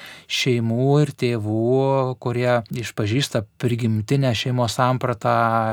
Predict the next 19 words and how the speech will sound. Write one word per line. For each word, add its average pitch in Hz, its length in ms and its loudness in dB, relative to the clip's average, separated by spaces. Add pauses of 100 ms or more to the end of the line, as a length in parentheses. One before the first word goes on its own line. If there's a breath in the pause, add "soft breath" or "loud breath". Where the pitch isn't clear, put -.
krikščioniškas 123 840 -4 (380 loud breath)
vertybes, 123 880 -2 (220 loud breath)
programa, 175 580 6 (200)
kuri 139 240 -2
buvo 131 200 0
paremta 120 880 0
lyčių 120 480 2
skirtingumo 120 720 -2
ir 113 80 -2
papildomumo, 123 1080 2 (280 loud breath)
prigimtinė 117 540 0
šeimos 113 400 -2
samprata, 147 800 2 (400 loud breath)
taip 120 280 -2
pat 131 380 4
kalbėjo 127 560 2
apie 113 300 0
pirminę 131 680 4
prevenciją, 147 840 2